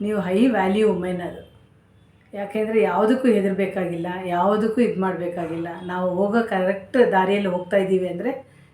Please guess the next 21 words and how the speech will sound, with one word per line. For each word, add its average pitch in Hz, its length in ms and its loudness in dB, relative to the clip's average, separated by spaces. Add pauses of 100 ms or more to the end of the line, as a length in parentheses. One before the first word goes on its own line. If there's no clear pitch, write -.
(100)
ಯಾರನ್ನೂ 202 480 2
ಹೆದರೋದಿಲ್ಲ. 180 540 -2 (1400)
ನಿಮ್ಮಲ್ಲಿದೆಯಾ 202 560 -2
ಅಂತ 196 200 -4
ನೋಡ್ಕೊಳ್ಳಿ. 180 480 -2
ಈ 165 40 -4
ಮೂರು 185 300 -2
ವ್ಯಾಲ್ಯೂ, 185 540 -2 (440)
ಹೈ, 185 200 -2
ಹೈ 196 200 0
ಕ್ವಾಲಿಟಿ 202 480 0
ವುಮೆನ್ 196 560 -2
ಅಂತ 185 240 -6 (220)
ಈ 208 60 -2
ಮೂರು 208 280 2
ವ್ಯಾಲ್ಯೂ 208 340 4
ಇದೆ 208 200 4
ಅಂತ 214 160 0
ನೋಡ್ಕೊಳ್ಳಿ. 185 500 -2 (680)
ಹಾಗಾದರೆ 202 400 0
ನೀವೇ 220 540 -2